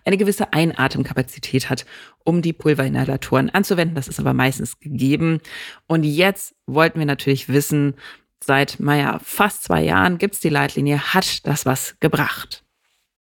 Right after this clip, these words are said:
Dafür schauen wir uns erstmal die Studie an,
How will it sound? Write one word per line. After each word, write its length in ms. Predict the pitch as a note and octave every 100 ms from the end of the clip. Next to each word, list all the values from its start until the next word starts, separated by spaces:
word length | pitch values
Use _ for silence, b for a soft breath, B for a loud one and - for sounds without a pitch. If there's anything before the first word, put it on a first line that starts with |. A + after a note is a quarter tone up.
| _ _ _ _ _ _ _ _ -
Dafür 520 | F3 F#3 A3 - G3 F#3
schauen 340 | - G3+ F#3
wir 100 | D3
uns 280 | D#3+ C#3 -
erstmal 640 | F#3 G3+ - E3+ D#3+ E3 -
die 220 | D#3 D#3
Studie 720 | C#3+ - F#3+ G#3+ F3 E3+ F3 F3
an, 400 | D3+ D3+ D#3+ D#3+